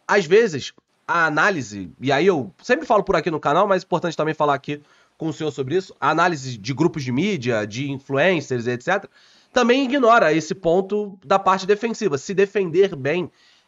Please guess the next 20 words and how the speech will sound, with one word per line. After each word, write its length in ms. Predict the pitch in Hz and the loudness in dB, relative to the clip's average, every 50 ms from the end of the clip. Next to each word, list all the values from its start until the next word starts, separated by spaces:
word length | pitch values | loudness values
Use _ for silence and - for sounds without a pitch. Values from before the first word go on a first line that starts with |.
| _ | _
é 100 | - 147 | -2 0
um 140 | 170 185 196 | 2 2 2
mérito 400 | 185 160 165 170 180 175 - 185 | 2 2 2 2 2 0 -4 -4
muito 500 | 175 170 175 190 208 220 214 202 - 160 | -4 0 2 2 2 2 0 -2 -4 -2
grande. 320 | 120 131 135 139 139 120 120 | 0 2 2 2 2 0 0
A 40 | |
gente 200 | 110 139 156 - | -2 -4 -4 -2
tá 100 | - 170 | -2 -2
vendo 260 | 165 131 151 156 151 143 | -2 0 -2 0 0 0
agora 360 | 131 123 139 147 147 101 - _ _ _ _ - | 0 2 2 2 0 -2 -8 _ _ _ _ -10
no 100 | 117 123 | -8 -8
futebol 340 | 120 - - 131 120 139 139 | -8 -8 -8 -2 0 0 0
de 100 | 127 131 | 0 -2
campo 260 | - 160 151 131 135 | -4 -4 -4 -2 -4
o 40 | 123 | -8
Tite, 440 | 127 - - 190 185 190 - - _ _ _ _ _ - | -6 -6 -6 -6 -6 -6 -12 -14 _ _ _ _ _ -6
no 320 | 110 131 143 139 123 117 | 0 2 2 2 2 0
comando 580 | - - 131 123 131 135 127 107 117 107 98 - _ - | -2 -2 0 0 0 0 0 -2 -4 -6 -8 -10 _ -12
do 140 | 92 107 120 | -8 -8 -6
Flamengo, 540 | - 117 117 113 127 160 180 156 123 - | -4 -2 -2 0 2 2 0 0 -2 -6